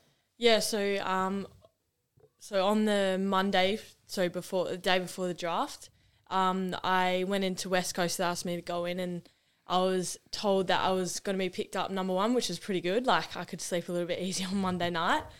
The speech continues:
Um, so that was all pretty, like, shocking, to be honest. I was a little bit shocked.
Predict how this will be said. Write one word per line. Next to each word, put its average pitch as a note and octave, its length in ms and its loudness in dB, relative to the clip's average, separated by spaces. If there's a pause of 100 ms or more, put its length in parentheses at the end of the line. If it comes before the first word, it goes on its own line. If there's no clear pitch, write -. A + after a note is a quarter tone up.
(380)
Um, F#3 440 2
so G#3 200 4
that G3+ 160 8
was F#3 280 -2 (100)
all F#3+ 220 2
pretty, F3 480 -2
like, E3 260 -6
shocking, F3 460 -4
to - 100 -10
be F3 60 -8
honest. E3+ 260 -8
I E3+ 60 -4
was E3 100 -8
a E3 40 -14
little E3 200 -6
bit - 140 -4
shocked. - 500 -4